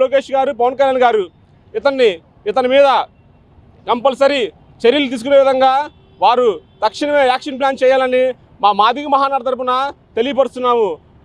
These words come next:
మరియు ఎవరైతే ఉండవల్లి శ్రీదేవి గారు ఉన్నారో, ఆవిడ వైసీపీలో ఎన్నో అవమానాలు, ఎన్నో బాధలు పడుతూ,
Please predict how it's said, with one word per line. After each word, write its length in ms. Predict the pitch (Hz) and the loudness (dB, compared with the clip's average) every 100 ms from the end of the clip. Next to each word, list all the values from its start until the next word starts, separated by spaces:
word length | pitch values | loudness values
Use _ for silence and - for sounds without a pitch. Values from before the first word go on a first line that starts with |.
| 196 | 0
మరియు 260 | 269 294 233 - _ _ - 208 | 2 4 2 0 _ _ -4 0
ఎవరైతే 320 | 277 285 294 269 | 2 2 0 -2
ఉండవల్లి 300 | 277 294 254 | 0 -2 -2
శ్రీదేవి 240 | 269 285 | -2 0
గారు 120 | 277 262 | 0 0
ఉన్నారో, 260 | 262 254 262 262 - _ - | 0 0 -2 -6 -12 _ -2
ఆవిడ 180 | 220 247 226 | 0 2 0
వైసీపీలో 540 | 247 277 285 285 269 233 - _ _ _ _ - 202 | 0 -4 -6 -2 0 0 -4 _ _ _ _ -12 -6
ఎన్నో 180 | 254 285 262 | -2 2 2
అవమానాలు, 560 | 277 294 285 277 277 285 277 _ - 214 | 2 0 2 0 0 -2 -4 _ -18 -4
ఎన్నో 160 | 262 269 | -2 2
బాధలు 280 | 254 262 277 233 | 0 0 -2 -2
పడుతూ, 280 | 254 226 | -4 -2